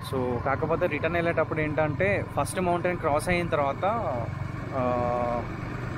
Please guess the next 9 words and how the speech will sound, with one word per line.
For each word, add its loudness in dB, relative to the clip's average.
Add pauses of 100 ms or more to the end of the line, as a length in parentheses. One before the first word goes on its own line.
(320)
second 2
మౌంటైన్‌కి 2
left 0
తీసుకోకుండా, 0
so, 2
స్ట్రైట్‌గా 2
వెళ్ళాలి 0 (460)
దాండేలికి 0
వెళ్ళాలంటే. 0